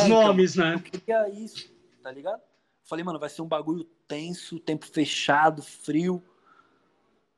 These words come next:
Speaker 1: As letras é fria, sei, até o jeito de rimar, eu tô rimando muito
Speaker 2: Uhum.
Speaker 1: quase falando, assim, tá ligado?
Speaker 2: É,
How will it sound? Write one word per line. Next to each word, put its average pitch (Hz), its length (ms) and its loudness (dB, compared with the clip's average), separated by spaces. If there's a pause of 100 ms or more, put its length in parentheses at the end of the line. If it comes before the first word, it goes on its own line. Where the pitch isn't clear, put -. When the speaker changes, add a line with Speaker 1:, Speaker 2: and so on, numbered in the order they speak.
(160)
Speaker 1:
As 135 180 -10
letras 160 360 -2
é - 20 -18
fria, 170 420 0
sei, 156 200 -6
até 151 200 -2
o 165 60 0
jeito 180 220 -2
de 156 120 -10
rimar, 160 540 -4 (320)
eu 135 80 -12
tô 151 100 -10
rimando 143 340 -4
muito 143 380 -8 (1400)
Speaker 2:
Uhum. 160 400 0 (560)
Speaker 1:
quase 165 260 4
falando, 147 600 0
assim, 135 260 -16
tá 147 120 -18
ligado? 123 300 -14
Speaker 2:
É, 180 380 4